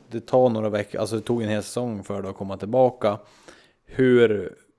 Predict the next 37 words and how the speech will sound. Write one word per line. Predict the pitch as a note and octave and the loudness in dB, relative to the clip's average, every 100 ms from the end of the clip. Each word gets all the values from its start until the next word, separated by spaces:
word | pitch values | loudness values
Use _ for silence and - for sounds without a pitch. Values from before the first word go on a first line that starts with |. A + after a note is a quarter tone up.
| _ _ _ _ | _ _ _ _
hur | - - | -16 -8
gör | A#2+ A#2+ A#2+ | -4 -4 -2
man | A2 G#2 | -4 -2
då | C#3+ D3+ G2 | -2 -2 -4
när | F#2+ | -6
man | F#2+ F#2+ | -6 -8
kommer | G2 G2 | -12 -12
tillbaka | F#2+ G#2 B2+ B2+ G#2+ | -10 -4 -4 -4 -8
till | F#2+ | -10
det | F#2 | -10
sådär | F#2+ F#2+ | -12 -12
bara | F#2 F#2 F2+ | -10 -12 -12
och | - G#2 G2+ | -12 -12 -6
vill | G2+ G2 | -6 -6
hoppa | - G#2 - - G2+ | -8 -12 -12 -12 -10
igen | C3 C#3+ C#2 F#2 _ | -8 -8 -12 -20 _
efter | A#2 - _ G2+ | -12 -12 _ -18
man | G2+ F#2+ | -16 -14
har | |
varit | F#2+ F#2+ F#2+ | -10 -10 -10
på | G2 | -14
s-, | - - A2+ - | -18 -20 -20 -14
för | A2 | -10
det | G#2+ | -6
där | A#2 B2 F#2+ | -4 -4 -4
antar | G#2 G2+ G#2 | -6 -4 -4
jag | |
var | G2 | -6
sam-, | - F2+ G2 | -8 -12 -12
på | G2 | -12
samma | G2 G2 G#2 | -12 -10 -10
ställe | G#2 G2 G2+ A#2+ | -8 -6 -6 -8
som | - F#2+ | -10 -12
du | F#2 G2 - | -12 -14 -14
alltid | G2+ F#2+ C3 | -12 -10 -10
hoppar | A2 - | -10 -12
på. | G2 G2+ | -12 -12